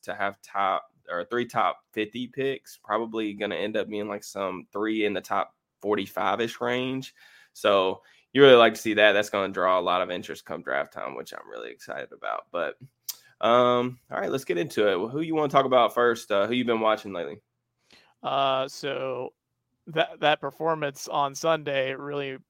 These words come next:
Speaker 2: made me wanna go look at the defensive line group, especially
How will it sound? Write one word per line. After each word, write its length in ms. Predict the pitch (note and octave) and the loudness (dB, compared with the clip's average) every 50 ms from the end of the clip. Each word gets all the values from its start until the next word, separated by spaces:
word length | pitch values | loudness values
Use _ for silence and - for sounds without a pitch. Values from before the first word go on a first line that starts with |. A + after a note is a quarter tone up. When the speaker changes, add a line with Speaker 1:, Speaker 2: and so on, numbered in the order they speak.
| _ _ _ - | _ _ _ -10
Speaker 2:
made 240 | D#3+ D3 C#3+ C#3+ C3 | -6 -6 -6 -4 -6
me 160 | C#3+ C#3 C3 | -6 -8 -8
wanna 280 | C3 C3 C3+ C3 C3 | -4 -4 -4 -4 -4
go 400 | B2 A#2 C3+ C3 C3 C3 B2+ B2+ - | -4 -2 0 2 2 2 0 -2 -2
look 200 | C#3 C#3 C3+ C3+ | -4 -6 -6 -6
at 100 | - - | -8 -10
the 100 | C3+ B2+ | -10 -10
defensive 460 | A#2+ - - C#3 C3 - - B2 B2 | -8 -8 -8 -8 -8 -8 -10 -8 -4
line 300 | C3 C3 C3+ C3+ C3 C3 | -2 0 0 -2 -2 -6
group, 240 | C3 B2+ B2+ B2 - _ _ _ _ _ _ - | -8 -8 -8 -10 -10 _ _ _ _ _ _ -10
especially 800 | F3 D#3 D#3 - - D#3 D3+ - - D3+ C#3 C3+ C3+ C3 B2+ | -10 -8 -8 -4 -2 0 0 0 0 -2 -2 0 -2 -2 -4